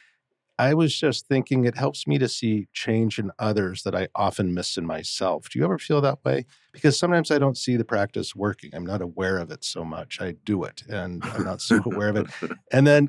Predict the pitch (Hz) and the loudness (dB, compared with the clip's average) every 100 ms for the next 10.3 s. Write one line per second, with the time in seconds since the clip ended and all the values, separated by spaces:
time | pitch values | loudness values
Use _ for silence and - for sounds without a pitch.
0 | - 160 151 160 170 135 127 123 120 120 | 2 0 2 4 4 6 8 6 4 2
1 | 117 113 113 107 113 - 107 92 107 101 | 4 6 4 4 2 2 -2 0 0 0
2 | 98 92 95 92 95 92 90 92 87 - | -2 -2 -2 -2 -2 -2 -4 -6 -8 -2
3 | 101 92 90 80 - 87 - - 92 - | -2 0 -4 -6 -8 -8 -12 -12 -14 -14
4 | - - _ _ 117 117 92 73 - - | -16 -18 _ _ 2 4 4 -2 -12 -6
5 | 139 151 143 107 107 113 135 135 151 - | 0 4 4 2 0 2 2 4 2 2
6 | 143 135 156 139 127 127 123 127 135 131 | 2 4 4 4 4 4 4 4 4 2
7 | - 123 127 - 131 139 160 147 131 156 | 2 2 2 0 2 2 2 2 0 0
8 | 151 101 92 123 131 147 170 160 139 139 | -2 -4 -6 -2 0 0 0 -4 -2 -4
9 | - 123 135 143 113 90 90 104 - 113 | -4 -2 -4 -4 -6 -6 -6 -8 -6 -6
10 | 107 82 | -6 -12